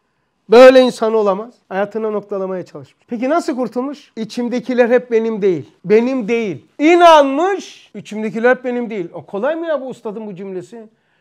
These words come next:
Ya arkadaşlar bizi sıradan geliyor ya. Denile, denile, denile. Bunu ders okuya okuya, "Bendekiler benim değil. Hepsi benim değil."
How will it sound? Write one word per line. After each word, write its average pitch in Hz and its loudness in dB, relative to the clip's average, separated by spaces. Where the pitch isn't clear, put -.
Ya 185 -6
arkadaşlar 233 -8
bizi 196 -16
sıradan 196 -14
geliyor 220 -14
ya. 196 -12
Denile, 196 -12
denile, 190 -12
denile. 190 -12
Bunu 180 -16
ders 196 -14
okuya 220 -10
okuya, 214 -14
"Bendekiler 226 -6
benim 220 -6
değil. 151 -10
Hepsi 226 -10
benim 240 -10
değil." 139 -16